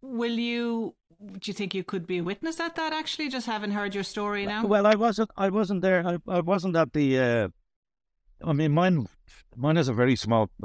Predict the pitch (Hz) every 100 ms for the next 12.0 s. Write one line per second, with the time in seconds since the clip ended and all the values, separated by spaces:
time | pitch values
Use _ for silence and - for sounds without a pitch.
0 | 85 101 104 98 95 95 - 101 95 92
1 | 87 95 - 98 101 101 - 120 104 104
2 | 87 117 117 110 101 107 104 - 110 117
3 | 107 127 131 - 135 117 117 113 - 98
4 | - - 104 101 107 98 110 95 87 92
5 | - _ _ _ _ 117 98 120 101 104
6 | 110 101 92 101 98 92 - 104 92 87
7 | 90 87 82 73 - _ _ _ _ _
8 | _ _ _ - 107 104 95 - - -
9 | 113 101 101 90 - _ _ _ _ _
10 | _ _ _ - - - 120 - 139 110
11 | - 120 - - 110 117 123 104 101